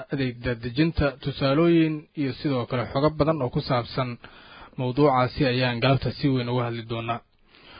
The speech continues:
Warbaahintu waa tiir muhiim u ah horumarinta dimuqraadiyadda iyo sidoo kale kobcinta ka qaybgalka bulshada ee arrimaha dowladnimada.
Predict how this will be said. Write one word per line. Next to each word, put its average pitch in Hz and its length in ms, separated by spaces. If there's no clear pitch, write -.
Warbaahintu 156 520
waa 156 400
tiir 185 340
muhiim 165 420
u 165 100
ah 139 120
horumarinta 139 720
dimuqraadiyadda 139 960
iyo 135 220
sidoo 135 320
kale 139 200
kobcinta 139 600
ka 143 120
qaybgalka 135 580
bulshada 131 540
ee 160 120
arrimaha 160 500
dowladnimada. 131 600